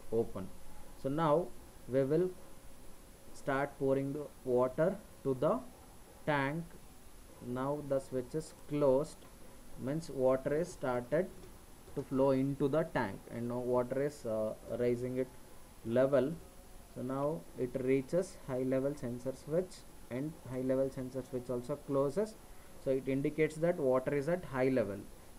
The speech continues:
So now we will start the motor by turning on this pump. So once we keep this switch in closed position, so now you can see that these two indications will glow. So now I'll close this.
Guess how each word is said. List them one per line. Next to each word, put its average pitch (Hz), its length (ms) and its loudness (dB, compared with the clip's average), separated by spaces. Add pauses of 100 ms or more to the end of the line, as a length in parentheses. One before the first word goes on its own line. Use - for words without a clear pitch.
So 135 80 -2
now 160 340 4 (280)
we 139 140 4
will 165 220 4
start 139 380 0
the 147 80 4
motor 135 380 2
by 139 360 2 (160)
turning 135 340 4
on 123 240 2
this 165 340 0 (800)
pump. 107 240 0 (120)
So 135 100 -2
once 135 280 -2
we 147 100 -2 (300)
keep 143 200 -4 (100)
this 147 180 -2
switch 139 280 -4
in 147 140 -6
closed 139 420 2
position, 143 560 -2 (380)
so 127 60 -6
now 139 160 0
you 143 180 4
can 139 160 0
see 143 180 -2
that 143 300 0
these 139 380 -2
two 143 180 2
indications 131 640 -2
will 131 180 -2
glow. 135 460 4 (440)
So 127 60 -8
now 135 300 0
I'll 143 240 2 (720)
close 139 300 4
this. 170 360 2